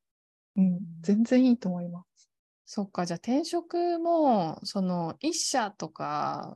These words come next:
Speaker 2: これ、これでもう、あの、転職は終わりとか、そういうふうに考えないで、まあ、変化するうちの一つだよぐらいに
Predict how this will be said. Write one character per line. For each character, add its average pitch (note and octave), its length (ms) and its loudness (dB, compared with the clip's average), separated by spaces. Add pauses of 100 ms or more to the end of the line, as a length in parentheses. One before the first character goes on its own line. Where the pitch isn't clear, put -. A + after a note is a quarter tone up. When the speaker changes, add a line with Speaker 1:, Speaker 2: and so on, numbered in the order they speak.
Speaker 2:
こ - 180 -8
れ、 C4+ 500 -2 (600)
こ A#3 80 -4
れ B3+ 160 0
で B3+ 160 0
も A#3 540 2
う、 - 80 -20
あ F3+ 180 -2
の、 D3 480 -6 (440)
転 F#3+ 180 2
職 F#3 320 -2
は E3+ 240 2
終 F3 200 0
わ - 40 -2
り F3+ 120 -4
と C#3+ 120 -8
か、 - 540 -4 (580)
そ C#4+ 460 -2
う D4+ 40 -2
い D4+ 120 -2
う D#4+ 40 -2
ふ D#4 100 -8 (100)
う D#4 60 -2
に E3 400 -2 (340)
考 G#3+ 260 0
え A3+ 120 4
な E3+ 140 0
い - 100 -6
で、 D3+ 360 -4
ま G3 80 0
あ、 - 20 0
変 D#4 260 -4
化 A#3+ 160 0
す G3+ 160 -4
る F#3+ 240 0
う G3 80 -2
ち G#3 140 -4
の G3 140 2
一 G3+ 180 -2
つ G3+ 140 -8
だ G3+ 100 0
よ G3+ 140 2
ぐ G#3+ 120 0
ら G3+ 140 0
い D#3+ 100 -4
に - 360 -8